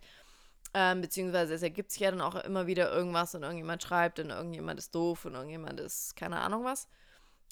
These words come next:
Aber, ähm, deswegen, ja, muss ich mir, glaub ich, gerade erstmal klar werden, wie das in meinem Beruf,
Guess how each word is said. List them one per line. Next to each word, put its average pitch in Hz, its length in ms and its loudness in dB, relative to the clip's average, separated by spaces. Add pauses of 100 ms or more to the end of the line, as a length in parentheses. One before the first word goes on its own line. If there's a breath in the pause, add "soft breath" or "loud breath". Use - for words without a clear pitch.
(120)
Aber, 185 600 6
ähm, 180 460 2
deswegen, 180 440 0 (800)
ja, 190 340 10
muss 180 180 -2
ich 196 140 -2
mir, 196 140 2
glaub 185 260 6
ich, - 160 -6
gerade 170 340 6
erstmal 175 340 2
klar 175 300 4
werden, 170 260 4
wie 160 60 0
das 156 160 -8
in 170 60 -6
meinem 160 160 -2
Beruf, 180 640 -4